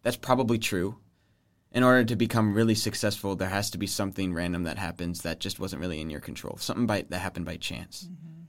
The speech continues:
Speaker 1: But I think that regardless of where you are in life, as long as you're giving a hundred percent into that, especially if you're really passionate about it and can sort of give it a relentless fire,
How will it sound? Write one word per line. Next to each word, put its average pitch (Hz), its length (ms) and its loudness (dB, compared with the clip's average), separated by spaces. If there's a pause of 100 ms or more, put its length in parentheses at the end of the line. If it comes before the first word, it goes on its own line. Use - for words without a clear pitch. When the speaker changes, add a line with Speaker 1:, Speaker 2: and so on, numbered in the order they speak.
(260)
Speaker 1:
But 117 100 2
I 120 100 10
think 139 280 0
that 156 300 0
regardless 110 800 2
of 92 180 -4
where 90 200 -2
you 90 240 -2
are 87 220 -2
in 82 120 -4
life, 76 280 -6
as 85 140 -6
long 95 200 -2
as 90 100 -4
you're 90 100 -2
giving 90 300 -4
a 82 40 -8
hundred - 340 -6
percent - 380 -6
into 92 260 -8
that, 65 320 -8
especially 127 840 2 (380)
if 107 180 -2
you're 104 100 2
really 104 260 4
passionate 98 500 -2
about 78 300 -4
it 73 200 -6
and 95 160 -6
can 92 140 -4
sort 87 280 -4
of 78 180 -8
give 90 140 -2
it - 100 -2
a - 60 -4
relentless 82 540 -4
fire, 85 540 -10